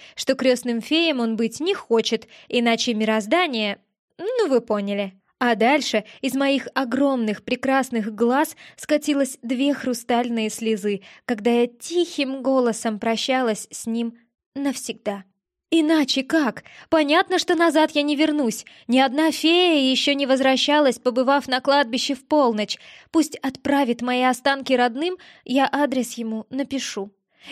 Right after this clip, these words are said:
И повезло ему, что в сопроводительных документах не было ни слова о том, что он должен защищать крестных. Значит,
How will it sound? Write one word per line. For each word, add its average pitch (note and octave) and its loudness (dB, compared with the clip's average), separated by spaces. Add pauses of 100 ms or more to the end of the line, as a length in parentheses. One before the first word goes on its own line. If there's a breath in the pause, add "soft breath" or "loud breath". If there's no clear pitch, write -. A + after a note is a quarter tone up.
И D4+ 2
повезло C#4+ 4
ему, A3+ 2
что A#3+ -2
в - -8
сопроводительных B3 -2
документах B3 -2
не C#4 0
было C4+ 0
ни D4+ -2
слова C#4 2
о A3 2
том, D4+ 0 (200 loud breath)
что - 0
он B3 -2
должен B3 2
защищать A#3 -2
крестных. G#3 -2 (280 loud breath)
Значит, C#4 0